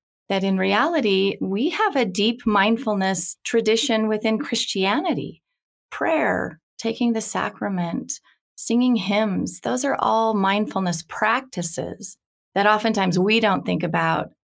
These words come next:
in our own culture. But mindfulness is really nothing more than just the awareness that we bring to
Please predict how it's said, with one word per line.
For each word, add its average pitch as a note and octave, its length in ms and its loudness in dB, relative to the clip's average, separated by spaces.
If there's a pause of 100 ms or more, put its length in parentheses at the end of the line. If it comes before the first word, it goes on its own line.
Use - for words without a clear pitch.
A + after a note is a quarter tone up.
(100)
in F3+ 100 0
our F#3 180 4
own E3+ 140 2
culture. F3+ 600 -2 (600)
But B3 160 2
mindfulness C#4+ 640 2
is G#3+ 160 0
really D4 480 2
nothing B3+ 480 2
more G#3 420 2 (440)
than G3 340 -2 (140)
just G#3+ 600 0 (540)
the - 320 0 (280)
awareness A3 840 2
that G3+ 160 0
we G#3 120 0
bring G3 480 -2
to F3 480 -2